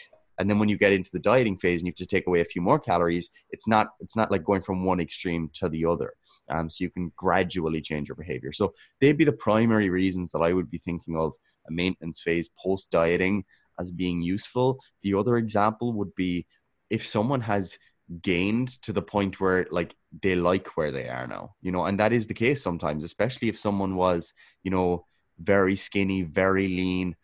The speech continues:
low muscle mass before their gaining phase, and their goal was to kind of get up to this point where they were more muscular. You know, yeah, they have a bit of body fat, but, you know, they're, they're feeling bigger, they're filling out their t-shirts, maybe you're filling out a weight class for some sport or whatever.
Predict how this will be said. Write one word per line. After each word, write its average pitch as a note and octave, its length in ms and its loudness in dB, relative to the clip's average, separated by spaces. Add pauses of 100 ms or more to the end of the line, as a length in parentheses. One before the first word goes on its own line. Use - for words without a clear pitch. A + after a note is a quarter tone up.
(160)
low G#2+ 240 2
muscle G2 380 0
mass F#2 320 0
before G2+ 400 -2
their F#2 100 -2
gaining G#2 360 -2
phase, E2+ 380 -2 (320)
and F2+ 120 -4
their G2 80 2
goal G#2 320 4
was G2 160 -4
to F#2+ 100 -4
kind F2 220 -2
of D2+ 160 -8
get F2 200 2
up G#2+ 180 0
to G2+ 120 -4
this F2 160 -2
point E2 300 -2
where E2 180 0 (220)
they F2 80 0
were A2 200 4
more A2+ 160 4
muscular. F2+ 460 0
You G#2+ 140 0
know, G2+ 80 0
yeah, A2 180 0
they A2 80 -2
have F#2+ 100 -2
a F2 40 -6
bit F2 100 0
of D#2+ 60 -4
body F#2+ 200 2
fat, E2 300 -2
but, F2 140 -4 (200)
you F#2+ 80 -4
know, F#2 120 -2
they're, F2 180 0 (180)
they're F2+ 120 0
feeling G2+ 340 -4
bigger, F#2+ 300 2
they're E2 100 -2
filling G2 300 -2
out F#2 160 0
their E2 180 -2
t-shirts, F#2 640 -2 (240)
maybe G#2 220 2
you're F#2+ 100 2
filling G2+ 340 2
out F2+ 140 4
a E2 60 4
weight F2 340 0
class F2+ 360 2
for F#2 140 -6
some D#2 200 -6
sport G2+ 400 -2
or G2 80 0
whatever. F#2+ 480 0